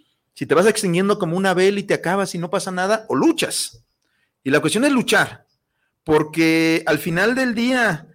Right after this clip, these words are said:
solamente los cambios se dan cuando te propones algo, y si ese algo es justo y la bandera es honesta, pues tienes que avanzar. A lo mejor no todos, ¿eh? Lo hacen, pero siempre hay una vanguardia.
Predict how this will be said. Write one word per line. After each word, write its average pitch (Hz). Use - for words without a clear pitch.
solamente 220
los 202
cambios 208
se 185
dan 196
cuando 160
te 151
propones 170
algo, 190
y 185
si 190
ese 226
algo 226
es -
justo 220
y 160
la 151
bandera 180
es 202
honesta, 196
pues -
tienes 254
que 254
avanzar. 247
A 175
lo 190
mejor 269
no 214
todos, 240
¿eh? 240
Lo 175
hacen, 170
pero 156
siempre 202
hay 220
una 220
vanguardia. 175